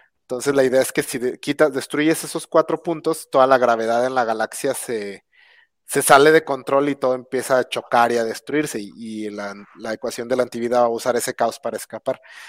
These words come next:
Me gustó bastante esa, como que esa explicación, se me hizo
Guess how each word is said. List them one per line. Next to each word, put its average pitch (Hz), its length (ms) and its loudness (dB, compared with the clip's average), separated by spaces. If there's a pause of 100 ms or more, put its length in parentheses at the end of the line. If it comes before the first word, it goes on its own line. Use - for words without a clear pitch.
(100)
Me 160 120 2
gustó 175 220 2
bastante 233 360 4
esa, 202 560 2 (400)
como 143 180 -6
que - 60 2
esa 170 120 -2
explicación, 160 380 -2
se 147 120 -6
me 147 80 -10
hizo 170 280 0